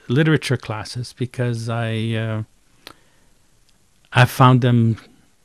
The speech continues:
very uninteresting. Uh, also, I had three, uh, awful experiences with teachers, you know, abuse, sexual abuses there.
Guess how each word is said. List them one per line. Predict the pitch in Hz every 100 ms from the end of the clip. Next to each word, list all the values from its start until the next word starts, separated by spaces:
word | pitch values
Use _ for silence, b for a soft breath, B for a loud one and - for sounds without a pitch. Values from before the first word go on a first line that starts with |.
| _ _ -
very | 98 120 147 156 151 143 139 131 127 - _ _ _ _ _ _ _
uninteresting. | 151 175 185 160 151 143 - 92 107 _ _ _ _ _ _ _ _ _ _ _ _ _ B B B B B
Uh, | 139 B B B B _ _ 135
also, | 143 -
I | 123
had | 110 123
three, | - 131 135 131 120 113
uh, | 107 104 107 104 b b _ -
awful | 147 139 - 120
experiences | 101 - - 123 123 117 110
with | 101 -
teachers, | 143 139 - 101 113
you | 135 113
know, | 110 110 117
abuse, | 113 104 110 110
sexual | 127 - 120 117
abuses | 113 139 131 117 110
there. | 107 131